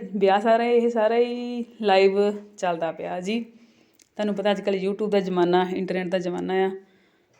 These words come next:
ਤੇ ਲਾਈਵ ਵਿਆਹ ਚੱਲਣ ਡਿਆ ਆ। ਤੇ ਮੇਰਾ ਖਿਆਲ ਦਰਪਣ ਸਟੂਡੀਓ, ਦਰਪਣ ਡਿਜੀਟਲ ਸਟੂਡੀਓ, ਅਹ, ਲਿੰਕ ਆ ਇਸ ਵਿਆਹ ਦਾ।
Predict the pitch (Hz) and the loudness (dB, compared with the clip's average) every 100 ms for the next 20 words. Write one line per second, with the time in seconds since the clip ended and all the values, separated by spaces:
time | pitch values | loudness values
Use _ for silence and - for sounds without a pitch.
0 | _ _ 185 180 175 180 180 180 180 175 | _ _ -8 -2 -2 -2 -6 -4 -4 -4
1 | 175 180 196 202 202 - _ _ - 185 | -2 2 2 2 -2 -16 _ _ -14 -10
2 | 180 180 180 185 180 175 180 175 196 202 | -10 -10 -12 -12 -10 -4 -4 -4 -8 -8
3 | - 190 185 202 262 - - _ _ _ | -8 -6 -2 -2 -2 -6 -20 _ _ _
4 | - 240 214 202 202 233 202 208 - 208 | -14 -6 2 2 2 -2 -2 -2 -2 -4
5 | - 196 190 208 208 208 202 190 - - | -4 -6 -2 0 0 -2 -4 -10 -18 -20
6 | 190 180 180 175 175 165 - _ _ - | -14 -10 -10 -10 -12 -16 -20 _ _ -20
7 | - - 190 202 202 175 160 - 226 240 | -20 -8 -4 -4 -2 -2 -4 -2 -6 -6
8 | - _ - 185 175 190 220 262 | -16 _ -10 -6 -4 -2 -2 -4